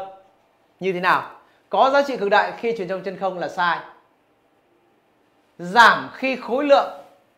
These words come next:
môi trường tăng, không chỗ nào nói cả, đúng không? Có giá trị như nhau với một môi trường. Đúng rồi.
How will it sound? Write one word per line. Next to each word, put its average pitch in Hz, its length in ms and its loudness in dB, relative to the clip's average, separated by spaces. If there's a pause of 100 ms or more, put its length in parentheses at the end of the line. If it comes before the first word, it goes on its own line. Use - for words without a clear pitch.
(180)
môi 190 180 -8
trường 160 180 -10
tăng, 165 240 0 (540)
không 180 240 -10
chỗ 180 80 -12
nào 160 140 -8
nói 127 220 -10
cả, 117 200 -6 (340)
đúng 151 120 -10
không? 175 280 0 (200)
Có 214 200 6
giá 269 120 2
trị 269 180 -6
như 240 160 -4
nhau 262 500 2 (760)
với 156 200 -8
một 180 240 -8
môi 175 140 -12
trường. 131 400 -10 (1120)
Đúng 175 160 -8
rồi. 196 260 -2